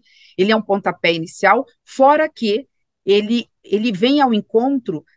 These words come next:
daquilo que nós queremos, porque se a mulher for injustiçada, se a mulher receber menores salários, ela vai poder ir na justiça, e na justiça ela vai reaver o seu direito.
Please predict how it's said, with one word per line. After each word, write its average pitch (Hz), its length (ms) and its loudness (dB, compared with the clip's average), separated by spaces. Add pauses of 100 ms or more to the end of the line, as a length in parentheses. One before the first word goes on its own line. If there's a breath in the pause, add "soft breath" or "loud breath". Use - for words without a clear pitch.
daquilo 240 320 -2
que 269 100 -8
nós 254 220 -2
queremos, 175 520 -4
porque 233 240 -4
se - 200 0
a 269 40 6
mulher 220 460 0 (260)
for 311 240 0
injustiçada, 233 880 -4 (160 soft breath)
se - 140 -2
a 240 60 4
mulher 233 260 0
receber 220 500 -2
menores 226 520 -2
salários, 180 440 -2
ela 175 140 -4
vai 175 140 -4
poder 170 400 0
ir 330 60 0
na 320 120 -2
justiça, 233 640 -6 (260 soft breath)
e 214 60 0
na 226 100 2
justiça 214 400 -6
ela 202 100 2
vai 208 180 0
reaver 196 420 0
o - 20 -14
seu 190 180 -6
direito. 160 460 -6